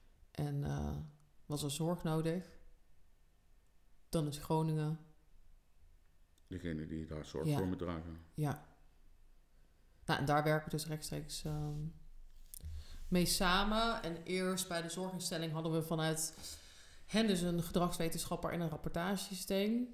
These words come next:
Speaker 1: Alleen sinds we nu, eh, helemaal los zijn van de zorginstelling en alleen met gemeentes werken, hebben we dus onze eigen gedragswetenschapper en, ehm, een rapportagesysteem, eh,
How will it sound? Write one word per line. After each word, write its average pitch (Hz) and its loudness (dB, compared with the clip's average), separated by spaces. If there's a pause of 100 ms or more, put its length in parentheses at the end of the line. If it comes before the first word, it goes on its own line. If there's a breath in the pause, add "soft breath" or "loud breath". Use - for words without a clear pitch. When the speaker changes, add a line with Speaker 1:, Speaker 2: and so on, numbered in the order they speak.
(160)
Speaker 1:
Alleen 165 2
sinds 170 -2
we 170 0
nu, 160 2 (100)
eh, 160 2
helemaal 160 0
los 165 6
zijn 151 8
van 151 -2
de 151 4
zorginstelling 170 0
en 160 0
alleen 156 0
met 156 -2
gemeentes 165 -2
werken, 156 0
hebben 151 -2
we 156 -4
dus 156 -4
onze 156 -4
eigen 160 -2
gedragswetenschapper 160 -6 (800 loud breath)
en, 156 -2
ehm, 147 -4 (920)
een 160 2
rapportagesysteem, 139 0
eh, 139 -2